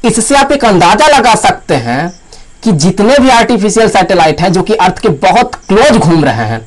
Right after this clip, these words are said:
वे, वे सारे satellite एक दिन में दस से बीस चक्कर लगा सकते हैं। इतना कम time period है। क्यों? क्योंकि earth के बहुत close हैं, इसीलिए।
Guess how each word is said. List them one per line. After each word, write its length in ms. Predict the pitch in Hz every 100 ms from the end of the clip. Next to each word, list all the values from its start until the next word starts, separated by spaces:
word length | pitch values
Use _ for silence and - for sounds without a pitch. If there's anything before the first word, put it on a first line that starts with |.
| -
वे, 320 | 139 226 - - - - - 135
वे 240 | 156 277
सारे 300 | - 220 220
satellite 680 | 208 196 175 143 160 220 - - - - - -
एक 260 | 208 294 262
दिन 180 | 190 185
में 340 | 143 151 226 - - -
दस 400 | 147 170 240 -
से 100 | 254
बीस 360 | 156 196 - -
चक्कर 300 | - - 226
लगा 240 | 202 190
सकते 320 | - - -
हैं। 240 | 113 110 - - - - - - - - - - - - - - - - 151
इतना 340 | - 151 190
कम 640 | 175 - 190 202 185 170
time 280 | 151 160 156
period 280 | 147 139 120
है। 260 | 107 107 - - - - - - - - - - -
क्यों? 200 | 240 262
क्योंकि 380 | 208 185 190 -
earth 200 | 156 -
के 140 | -
बहुत 380 | 196 139 170 180 -
close 240 | 127 117
हैं, 140 | 117 156
इसीलिए। 500 | 170 165 110 120 117